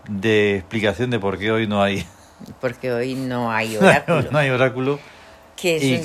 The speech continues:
Speaker 2: día
Speaker 1: quede
Speaker 2: mercurial, <laughs> que es de
Speaker 1: Sí, era un día
Speaker 2: problemas,
Speaker 1: mercurial con
Speaker 2: informa-,
Speaker 1: problemas que
Speaker 2: con
Speaker 1: da, da
Speaker 2: problemas.
Speaker 1: problemas. Al
Speaker 2: Y
Speaker 1: final hemos dicho, pues, a ver, grabamos esto
Speaker 2: Sí.
Speaker 1: y ya está. Más que nada por
Speaker 2: Ahí
Speaker 1: dar una
Speaker 2: está.
Speaker 1: explicación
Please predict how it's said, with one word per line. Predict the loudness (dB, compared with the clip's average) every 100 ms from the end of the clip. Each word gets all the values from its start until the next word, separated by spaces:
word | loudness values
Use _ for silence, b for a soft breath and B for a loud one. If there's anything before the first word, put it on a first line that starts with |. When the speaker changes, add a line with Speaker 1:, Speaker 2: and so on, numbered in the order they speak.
| 0
Speaker 2:
día | 2
Speaker 1:
quede | 2 2
Speaker 2:
mercurial, | 2 4 4 4
<laughs> | 0 0 -2 0
que | 2
es | 2 4
de |
Speaker 1:
Sí, | 4
era | 6 6
un |
día | 6 4
Speaker 2:
problemas, | 4 4
Speaker 1:
mercurial | 2 2 2 0
con | -2
Speaker 2:
informa-, | -2 0
Speaker 1:
problemas | 2 2 0 -2
que | -2 -2 -2
Speaker 2:
con | -2
Speaker 1:
da, | -2
da | 0
Speaker 2:
problemas. | 0 0 0
Speaker 1:
problemas. | 0 0 -4 -10 -14 -20 -20 B B B B B B B B -6
Al | -4 -2
Speaker 2:
Y |
Speaker 1:
final | 0 4 4
hemos | 2 -2
dicho, | -4 -8 -6
pues, | -2
a | 0
ver, | 0 -2 -6
grabamos | -6 0 2 2 0 -2
esto | -4 -4 -4 -6 -18 -20 -20 -20 -20 -20 _ -20 -20 -20
Speaker 2:
Sí. | -8 -6 -8 -12 -20 -10
Speaker 1:
y | -4
ya | -2
está. | 2 2 2 -6 -20 -20 -8
Más | -6 -4
que | -2
nada | 0 0
por | -2
Speaker 2:
Ahí | -2
Speaker 1:
dar | -2
una | -4
Speaker 2:
está. | -6
Speaker 1:
explicación | -6 -6 -6 -8